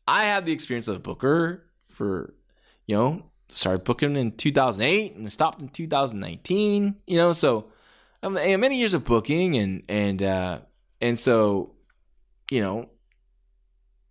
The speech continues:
my opinion is valid here. And so I wanted to point out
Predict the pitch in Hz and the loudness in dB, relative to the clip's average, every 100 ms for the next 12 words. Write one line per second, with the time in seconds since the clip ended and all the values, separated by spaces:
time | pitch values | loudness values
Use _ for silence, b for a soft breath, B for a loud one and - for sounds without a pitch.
0 | _ _ 170 175 135 135 151 185 190 254 | _ _ 0 2 2 -2 -4 -4 0 0
1 | 170 113 101 78 67 67 - - 147 143 | 2 0 -2 -6 -10 -14 -8 -2 -2 2
2 | 156 143 135 B B B B 147 175 175 | 4 4 2 B B B B 0 2 2
3 | 165 147 - 120 113 117 | 0 -2 -2 -2 0 -2